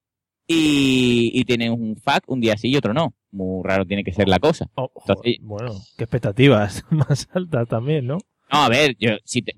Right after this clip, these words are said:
Speaker 1: que te lo digo yo con la cara que tengo, imagínate, ¿no? Que tampoco es,
Speaker 2: <laughs>
Speaker 1: hay que ser muy esto.
Speaker 2: Vale, o sea que en eso basarías tu elección de edad, ¿no?
Speaker 1: Hombre, <laughs> siempre en el FAC,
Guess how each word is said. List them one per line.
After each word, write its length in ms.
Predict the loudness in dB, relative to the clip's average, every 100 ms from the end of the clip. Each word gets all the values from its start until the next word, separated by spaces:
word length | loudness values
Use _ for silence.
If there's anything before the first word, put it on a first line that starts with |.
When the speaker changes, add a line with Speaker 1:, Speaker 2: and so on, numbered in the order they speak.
| -4
Speaker 1:
que 120 | -2
te 100 | 2
lo 60 | 2
digo 160 | 2
yo 140 | 0 0
con 120 | -2
la 80 | -2
cara 160 | -2
que 100 | 0
tengo, 440 | 0 -2 0 -2 -4
imagínate, 520 | -6 -4 -2 0 0
¿no? 140 | 0
Que 80 | 0
tampoco 400 | 0 0 0 2
es, 560 | 2 2 2 2 2 2
Speaker 2:
<laughs> 20 |
Speaker 1:
hay 100 | 0
que 160 | 0 0
ser 260 | 0 0
muy 180 | 0 -2
esto. 240 | 0 -2 -4 -14 _ _ _ _
Speaker 2:
Vale, 400 | -10 -6 -6 -8 -14 _ -8
o 80 | -6
sea 180 | -4 0
que 120 | 0
en 80 | 2
eso 220 | 0 0
basarías 560 | 0 -2 -4 -2 -2
tu 100 | -2 -2
elección 340 | -2 -4 -4
de 100 | -2
edad, 220 | -2 -6
¿no? 200 | -8 -12 -12 _ _ _ _ _ _
Speaker 1:
Hombre, 340 | -6 -2 0 -2
<laughs> 280 | -2 0 2
siempre 500 | 2 2 2 2 0
en 480 | 0 0 0 0 0
el 160 | -4 -2
FAC, 260 | -2 -2